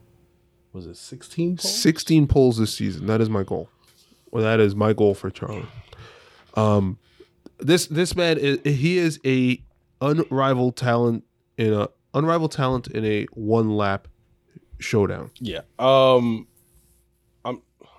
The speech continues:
Speaker 1: I'm not surprised because we've seen this before from him. When you give him a car, especially a car that can go f-, extremely quick on one lap, Leclerc usually brings it home. Not all the time, usually.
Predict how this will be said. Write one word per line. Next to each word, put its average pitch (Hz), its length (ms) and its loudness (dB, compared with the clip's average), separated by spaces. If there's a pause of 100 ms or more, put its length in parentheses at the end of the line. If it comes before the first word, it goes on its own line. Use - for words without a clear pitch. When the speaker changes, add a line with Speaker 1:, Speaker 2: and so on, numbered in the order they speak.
(140)
Speaker 1:
I'm 131 120 0
not 135 180 2
surprised 110 680 -4 (1160)
because 95 800 -6
we've 120 180 0
seen 139 260 4
this 120 160 4
before 92 420 -4
from - 240 -16
him. 90 140 -14 (420)
When 98 140 -8
you 101 80 -6
give 117 180 2
him 139 120 4
a 156 60 2
car, 117 420 0 (440)
especially 123 460 0
a 120 80 4
car 117 220 2
that 110 120 2
can 104 140 -4
go 101 160 -2
f-, - 220 -20 (600)
extremely 151 460 2
quick 156 320 -2 (180)
on 104 160 -10
one 120 180 0
lap, 165 360 -2 (760)
Leclerc 101 300 -8
usually 87 320 -12
brings 78 300 -18
it 78 80 -18
home. - 180 -20 (540)
Not 156 280 4
all 196 180 4
the 104 80 -4
time, 95 300 -6
usually. 90 420 -10